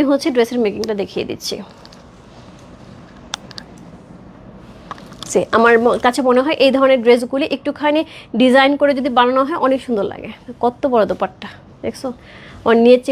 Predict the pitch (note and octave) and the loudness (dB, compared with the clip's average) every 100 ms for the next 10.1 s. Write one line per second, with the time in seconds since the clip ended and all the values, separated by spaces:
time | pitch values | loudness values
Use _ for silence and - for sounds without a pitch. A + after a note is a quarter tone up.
0 | B3 A3+ A3 G3+ G3 G#3 A#3+ A#3 D4 A#3 | -2 -2 -2 -2 -4 -6 -6 -6 -6 -6
1 | G#3 F#3+ F#3+ A3 - B3 B3 A#3+ C4+ B3 | -6 -6 -6 -8 -8 -8 -6 -6 -4 -6
2 | B3+ A#3+ B3 A3+ G3+ - - - - - | -6 -8 -2 -2 -2 -4 -10 -12 -18 -20
3 | - - - A#3 A#3 A#3 C#4 A3+ A3 B3 | -20 -20 -8 -2 0 2 0 0 -2 -2
4 | A#3 B3+ C#4 B3+ G#3+ G3 - - - - | -2 -4 -4 -4 -2 -4 -4 -6 -6 -10
5 | - - - - - - - - - C4 | -14 -16 -20 -20 -20 -20 -20 -18 -2 2
6 | C4+ C4+ G#3+ - - - - - - G#3 | 4 4 0 -12 -20 -20 -20 -20 -18 -4
7 | B3 C4+ B3 C4 D4+ D4+ C#4+ D4 D4 B3 | -4 -2 0 2 2 0 0 0 2 4
8 | A#3+ - A3 - _ _ - - - - | 2 0 -8 -10 _ _ -20 -20 -20 -20
9 | _ - B3 B3 A#3+ A3+ A#3 A3 G#3 G3+ | _ -2 0 2 0 0 -4 -4 -2 -2
10 | C4 | -2